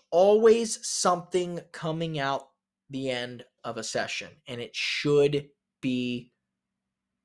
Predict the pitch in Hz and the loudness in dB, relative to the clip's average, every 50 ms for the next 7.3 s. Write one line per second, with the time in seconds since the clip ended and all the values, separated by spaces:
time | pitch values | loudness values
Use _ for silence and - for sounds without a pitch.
0 | _ _ _ _ _ _ _ _ _ - 131 127 123 - - - - 185 190 202 | _ _ _ _ _ _ _ _ _ -10 -10 -10 -8 -6 -6 -2 0 2 2 2
1 | 214 - - 247 233 240 247 262 320 320 - _ _ _ _ _ _ _ _ _ | 2 2 2 4 4 4 4 4 2 -2 -8 _ _ _ _ _ _ _ _ _
2 | _ _ _ _ _ _ _ _ _ _ _ _ _ _ _ _ _ _ _ - | _ _ _ _ _ _ _ _ _ _ _ _ _ _ _ _ _ _ _ -4
3 | 147 147 147 147 143 143 135 _ _ _ _ 147 135 135 - - 135 127 - 143 | -2 0 0 -2 -2 -6 -8 _ _ _ _ -6 -4 -4 -2 -2 -2 -4 -2 0
4 | 139 139 131 - - 143 131 127 123 123 117 - - 120 120 113 113 110 117 113 | 0 0 0 -2 -4 -6 -4 -4 -4 -6 -6 -8 -8 -8 -6 -6 -6 -6 -4 -6
5 | 110 104 98 - - 117 101 101 95 85 - - - 113 95 76 - - - - | -6 -6 -8 -6 -6 -4 -2 -2 -4 -4 -8 -14 -12 -12 -12 -12 -12 -14 -18 -20
6 | - - _ - - 113 110 120 156 175 190 190 185 170 156 - 165 156 139 131 | -20 -18 _ -10 -8 -8 4 10 12 12 12 12 8 2 2 6 6 6 6 6
7 | 143 143 139 139 135 143 | 0 2 2 2 0 -2